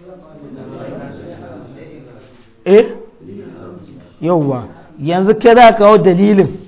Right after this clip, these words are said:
haramci, ba shi zai kawo dalilin halacci ba. Sabili da me? Sabili da kasuwancin da ake yi, al'aslu, ba wai yadda ake, jumlata muke magana,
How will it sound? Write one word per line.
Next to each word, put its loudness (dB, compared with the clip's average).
haramci, -2
ba 0
shi -2
zai 2
kawo 6
dalilin 2
halacci -6
ba. -16
Sabili -2
da 0
me? -6
Sabili -2
da 0
kasuwancin 0
da 0
ake -2
yi, -2
al'aslu, 0
ba 2
wai 6
yadda 2
ake, 0
jumlata 2
muke 2
magana, 2